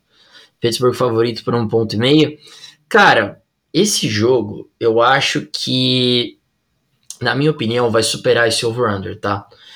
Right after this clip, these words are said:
É um over-under que tá muito baseado no start do Drew Lock, né? O Terry Bridgewater já voltou a treinar. Então, me empolga mais o lado do time do Denver Broncos, né? Obviamente que essa defesa do Pittsburgh Steelers é muito difícil correr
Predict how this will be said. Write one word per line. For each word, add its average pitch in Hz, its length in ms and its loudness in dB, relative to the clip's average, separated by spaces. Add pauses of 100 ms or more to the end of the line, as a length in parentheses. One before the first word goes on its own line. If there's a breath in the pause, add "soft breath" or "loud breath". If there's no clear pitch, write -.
(220 loud breath)
É - 80 -6
um 127 140 2
over-under 139 480 0
que 127 460 -6
tá 127 100 0
muito 156 240 0
baseado 127 540 2
no 123 80 -2
start 120 460 -2
do 120 100 -12
Drew 113 180 0
Lock, 110 380 0 (420 soft breath)
né? 110 140 -2
O 110 80 2
Terry 120 180 2
Bridgewater 110 460 2
já 120 100 0
voltou 117 340 -2
a 117 40 0
treinar. 104 560 -2 (1200)
Então, 113 840 -4 (420 loud breath)
me 113 160 -2
empolga 127 520 2
mais 117 280 2
o 113 40 -2
lado 113 240 2
do 110 100 -4
time 113 220 -2
do 107 40 -2
Denver 110 280 2
Broncos, 117 340 0
né? 117 160 -2
Obviamente 135 640 0
que 110 80 -4
essa - 100 -4
defesa 113 320 -2
do - 60 -8
Pittsburgh 113 340 -2
Steelers 110 380 -2
é 113 60 2
muito 139 380 -2
difícil 110 460 -4
correr 107 460 -2